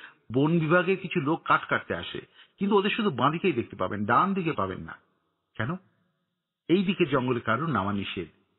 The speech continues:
এই দিকে জঙ্গলেই জারোয়ারা থাকে।" সন্তু জিজ্ঞেস করল, "জারোয়া কি?"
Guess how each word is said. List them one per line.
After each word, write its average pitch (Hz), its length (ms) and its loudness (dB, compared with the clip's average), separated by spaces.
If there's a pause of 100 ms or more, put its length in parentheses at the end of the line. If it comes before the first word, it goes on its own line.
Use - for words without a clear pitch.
এই 135 120 0
দিকে 151 240 -4
জঙ্গলেই 127 520 -2 (540)
জারোয়ারা 107 440 0
থাকে।" - 300 -18 (1300)
সন্তু 165 220 0
জিজ্ঞেস 170 320 -4
করল, 175 220 -2 (440)
"জারোয়া 165 320 2
কি?" 156 260 -10